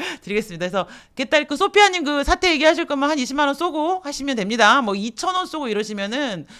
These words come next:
본인의 가치를 너무 낮추시는 거다는 말씀을 드리고 한 이십만 원 쏘시면 제가 깊이 있게 고민해 보겠다. 이런 말씀을 드리겠습니다. 그리고 여기 계신 분들은 다 이렇게 마음을 저희한테 모아주시는 분들이고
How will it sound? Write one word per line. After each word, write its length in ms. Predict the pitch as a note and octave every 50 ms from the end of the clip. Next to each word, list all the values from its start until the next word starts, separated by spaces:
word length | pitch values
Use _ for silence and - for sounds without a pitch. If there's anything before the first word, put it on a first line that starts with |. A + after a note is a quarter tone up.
| - - - _
본인의 300 | - F#3 G#3+ A#3+ B3 A#3+
가치를 680 | - - E3 D#3 - - A#3 A3+ G3+ G#3 A3 A3+ G#3+ D#3
너무 840 | C3 D#3 F3+ A#3+ D4+ F4+ G4+ A4 A4 A#4 A#4+ A#4+ A#4 A4+ A4+ F#4 D#4
낮추시는 540 | A#3+ F#3 E3+ - - G3+ - G#3 G#3 F#3+ F3+
거다는 720 | D#3+ D#3+ D3 D3 C#3 C#3 C#3+ D#3 E3 D#3 C#3 C#3 D#3 D3+
말씀을 680 | D3 C3 C#3+ C#3 - E3 E3 F3+ A3+ B3+ A#3 F#3+ D#3 C#3+
드리고 540 | - D#3 D3 E3 D#3+ - B3 A#3+ F#3+ D3 C#3 - - - - - -
한 140 | - - A#3
이십만 320 | G3+ F3+ D#3+ G#3 G#3+ G3+
원 80 | G#3 G#3+
쏘시면 380 | G#3+ C4 C4+ - - B3 A#3+ G3
제가 400 | E3 D#3+ D#3+ F#3+ A3+ A#3+ A3+ _
깊이 300 | - - - _ - G#3+
있게 140 | - A3+ G#3
고민해 300 | G#3+ E3+ E3+ F3+ F#3+ F3+
보겠다. 580 | - D3 E3+ A#3 B3+ - - A#3 - - - _ _ _ _
이런 180 | - E3+ F3+ F3+
말씀을 460 | F#3 F3+ F3 - C4 C4 D4+ E4 D#4+
드리겠습니다. 680 | - F#3+ D#3+ D3+ D#3+ D#3 - - - G2+ - - - - _ - - - - _
그리고 360 | - G3 A#3+ A#3 D4 D4+ D4+ C4
여기 200 | G3 F#3 G3 G#3
계신 240 | F#3+ A3+ F3 G3+ F#3+
분들은 360 | F3 F3+ E3 F3+ F#3 A3+ B3
다 360 | B3+ C4+ C#4+ E4 F#4 F#4 - _ _ _ - - _ _
이렇게 260 | - F3 - G3+ F3+
마음을 640 | E3 - D#3 F3 G3+ A#3+ C4 A#3+ A3+ G#3+ A3 A3+ A3
저희한테 400 | - F#3 E3+ F3+ F3+ F#3+ F#3+ G3
모아주시는 560 | E3 D#3+ E3+ F#3 G3+ G#3 G3+ F#3+ G#3 G3+ F#3
분들이고 720 | F3 F3 E3+ D#3 D3 D#3 D#3 F#3+ B3+ C4+ B3 G#3+ E3+ D3+